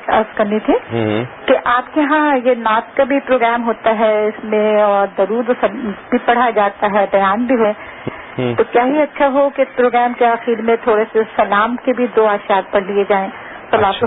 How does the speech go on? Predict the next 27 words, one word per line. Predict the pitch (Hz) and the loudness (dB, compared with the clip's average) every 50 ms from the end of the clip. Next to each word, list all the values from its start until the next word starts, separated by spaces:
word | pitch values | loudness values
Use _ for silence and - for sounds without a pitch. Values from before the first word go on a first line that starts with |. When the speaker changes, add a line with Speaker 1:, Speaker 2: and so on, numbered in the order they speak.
| - | -2
Speaker 1:
سلام، | - 214 196 190 185 190 196 - | 0 0 0 0 -2 -2 -4 -2
کیونکہ | - 254 240 302 | -2 0 0 0
دیکھیے، | 240 269 285 277 - 330 | 2 0 0 2 2 0
درود | 247 220 233 220 262 294 - | 2 2 0 2 0 -2 0
شریف | - 330 330 320 - | 0 0 0 0 0
پڑھنے | - 302 302 277 302 311 302 | 0 0 2 2 0 0 2
سے | - 302 | 2 0
اللہ | 285 285 294 294 | 2 2 0 2
تعالیٰ | 294 285 285 294 294 294 - | 2 2 2 2 0 2 2
تو | 320 349 453 480 370 | 2 2 2 0 -2
نیکیاں | 254 240 254 254 247 - 277 311 294 | 0 2 2 2 0 0 0 0 2
دیتا | 233 226 214 - - 220 208 208 190 | 2 0 -2 0 0 0 0 2 2
ہے | 214 202 196 - - - - | 2 0 0 -2 -6 -10 -8
Speaker 2:
ہوں۔ | 120 113 107 - - | -6 -6 -6 -4 0
Speaker 1:
اور | - 214 220 226 | 0 2 2 2
درجات | 220 240 226 220 208 254 294 320 320 - | 2 0 -2 0 0 0 0 0 0 0
بلند | 320 311 302 262 - | 0 0 0 0 0
کرتا | - 202 - - - 196 | 0 -2 0 0 0 0
ہے، | |
اور | 208 - - 254 - - | 2 2 0 -2 0 0
سلام | 262 247 247 247 285 349 403 392 - | 0 2 2 2 2 2 0 0 0
پڑھنے | 339 311 302 277 262 254 254 254 - | 0 0 2 2 2 2 0 0 0
سے | - 285 330 523 - - - - - - - - - - | 0 2 2 2 -2 -6 -16 -20 -20 -20 -20 -16 -4 -2
تعلق | - 233 240 254 262 339 - 240 | 0 2 2 2 2 0 -2 0
بنتا | 196 220 190 190 - - 180 185 - | 0 -2 -2 -2 -2 -2 0 2 2
ہے، | 175 175 - - - - - - - - | 0 -2 -4 -12 -20 -20 -20 -14 -2 0
ہمارا | 247 226 233 233 254 294 | 0 2 2 0 2 0